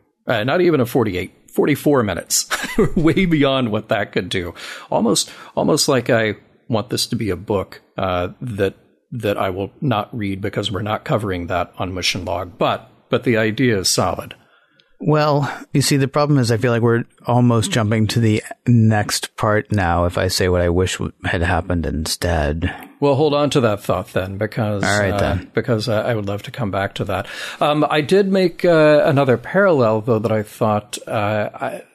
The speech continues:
Speaker 1: something that jumped into my head is the emergent intelligences. Uh,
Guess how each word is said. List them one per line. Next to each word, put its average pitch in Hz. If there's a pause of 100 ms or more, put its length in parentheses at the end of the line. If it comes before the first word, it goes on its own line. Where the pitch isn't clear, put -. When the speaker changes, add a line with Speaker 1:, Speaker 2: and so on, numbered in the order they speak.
(160)
Speaker 1:
something 127
that 123
jumped 120
into 107
my 127
head 117
is 98
the 123
emergent 123
intelligences. 120 (420)
Uh, 110